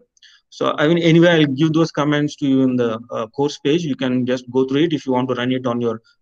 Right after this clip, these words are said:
Raspberry Pis. So once you install those two commands, it will not take more than two to three minutes to install on your Raspberry Pi. So once there are two commands, the software is installed, the Mosquitto, uh, publish and subscribe,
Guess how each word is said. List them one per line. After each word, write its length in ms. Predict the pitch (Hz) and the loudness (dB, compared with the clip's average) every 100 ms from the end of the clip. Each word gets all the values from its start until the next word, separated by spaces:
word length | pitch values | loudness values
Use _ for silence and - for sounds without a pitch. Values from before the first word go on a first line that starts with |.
| - | -12
Raspberry 400 | 117 113 110 113 | -6 -6 -2 -2
Pis. 320 | 123 117 90 - _ - - | -2 -4 -4 -12 _ -20 -12
So 120 | - 143 | -2 2
once 260 | 175 190 | 2 2
you 100 | 208 | 4
install 460 | 180 175 - 196 175 | 6 6 4 4 6
those 220 | 175 180 | 4 4
two 160 | 175 170 | 2 2
commands, 460 | 165 143 143 151 | 0 0 -2 -4
it 80 | 143 | -6
will 80 | 143 | -2
not 160 | 151 151 | -2 -2
take 120 | 160 | -4
more 200 | 135 135 | -2 -4
than 240 | 139 143 135 | -2 -4 -2
two 160 | 139 | -2
to 140 | 139 135 | -2 -2
three 140 | 131 131 | 2 4
minutes 320 | 131 131 131 | 4 2 -2
to 80 | 120 | -2
install 360 | 120 139 127 | -2 0 0
on 120 | 123 | 2
your 140 | 120 120 | 0 0
Raspberry 440 | 117 113 117 113 | -2 -2 -4 -4
Pi. 200 | 113 101 - _ _ _ - - - | -6 -8 -10 _ _ _ -20 -20 -6
So 280 | 147 147 | 0 2
once 320 | 139 165 185 196 | 4 2 2 2
there 180 | 160 165 | 4 4
are 60 | - | 4
two 140 | 170 | 2
commands, 420 | 160 156 156 156 - | 2 2 2 0 -2
the 100 | 135 | -4
software 480 | - 139 135 160 147 | 0 0 0 0 2
is 140 | 127 | 2
installed, 460 | 127 127 143 131 117 | 0 -2 -2 -2 -2
the 100 | 110 | -4
Mosquitto, 640 | 117 117 139 147 135 135 _ _ _ _ | -6 -6 -4 0 -2 -4 _ _ _ _
uh, 220 | 120 110 113 | -6 -4 -4
publish 480 | 113 131 139 143 | -2 0 2 0
and 160 | 135 127 | -2 -2
subscribe, 540 | 123 - - 135 131 | -4 -8 -4 2 2